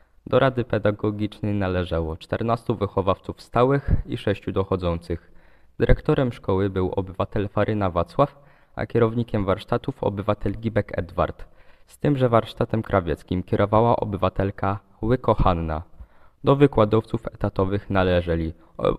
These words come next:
obywatele i obywatelki Borowik Bolesław, Jasińska Kazimiera, Malewska Maria i Majcherczyk Marian. Nauczycielami zawodu byli obywatele i obywatelki Madejska Honorata, Wyrzychowska Eugenia,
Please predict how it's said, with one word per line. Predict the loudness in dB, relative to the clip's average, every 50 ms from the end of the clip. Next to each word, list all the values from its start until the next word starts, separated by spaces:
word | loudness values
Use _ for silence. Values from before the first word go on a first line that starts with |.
| 4
obywatele | 2 4 4 4 2 2 2 -2 0 0 2 2 2 2
i | 0 -2 -4
obywatelki | -2 -4 -2 0 0 -2 0 0 -2 -2 -2 -6 -16 -16 -16 -16 -14 -14 -14 -4 0
Borowik | 2 4 4 4 4 4 0 -2 0
Bolesław, | 0 2 2 2 0 -2 -2 -2 0 0 -2 -2 -8 -20 -20 _ _ _ _
Jasińska | 0 0 0 2 -2 -4 -4 -2 0 0 0
Kazimiera, | 0 -2 -14 -4 -2 0 0 0 0 0 2 2 2 2 2 0 -2 -4 -12 _ _ _ _ _ _
Malewska | 0 2 2 2 0 0 -4 -6 -4 -2
Maria | 0 2 2 2 2 2 0 0 -2 -4 -14 -20 -18 -6
i | -4 0
Majcherczyk | 2 2 2 2 2 2 0 0 0 -6 -8 -6 -2 0
Marian. | 0 0 2 0 0 -2 -4 -6 -8 _ -20 _ _ -20 _ _ _ _ _ -6
Nauczycielami | -2 0 0 0 0 -2 -6 -2 0 2 2 2 2 2 2
zawodu | 2 2 2 4 4 2 2 2 -4 -4
byli | -2 -2 0 0 0 0 -2
obywatele | -4 -4 -2 0 -2 0 2 2 2 2 2 2
i | 0 0 0
obywatelki | 0 -2 0 0 0 0 0 0 -2 -2 -2 -4 -12 -20 -20 _ _ _ _ _ _ _ _ _
Madejska | -2 0 2 2 0 0 0 -2 -2
Honorata, | 0 0 0 2 2 2 2 2 0 0 -2 -2 -2 -4 -8 -16 -20 _ _ -16 -12
Wyrzychowska | -8 -8 -4 -4 -2 0 0 0 0 0 0 0 2
Eugenia, | 4 2 2 2 2 0 0 2 2 0 -2 -2